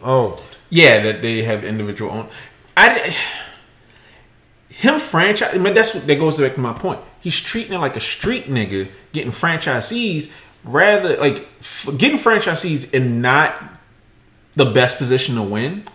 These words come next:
Speaker 1: Yeah.
Speaker 2: If he franchised this the right way, like, that social status should have been an A P B in Baltimore.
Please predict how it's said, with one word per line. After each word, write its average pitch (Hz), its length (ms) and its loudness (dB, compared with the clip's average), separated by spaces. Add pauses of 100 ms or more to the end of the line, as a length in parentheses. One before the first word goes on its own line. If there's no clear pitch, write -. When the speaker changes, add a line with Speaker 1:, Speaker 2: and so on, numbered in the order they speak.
Speaker 1:
Yeah. 110 380 0 (420)
Speaker 2:
If - 400 4
he 269 220 2
franchised 214 640 2
this 196 220 0
the 131 120 2
right 117 420 2
way, 123 480 0 (480)
like, 165 300 4 (680)
that 190 140 8
social 214 380 4
status 190 320 0
should 139 140 0
have 120 80 4
been 117 80 0
an - 80 -4
A 117 100 -2
P 117 140 -6
B 107 180 -2
in 90 120 -4
Baltimore. 80 460 -8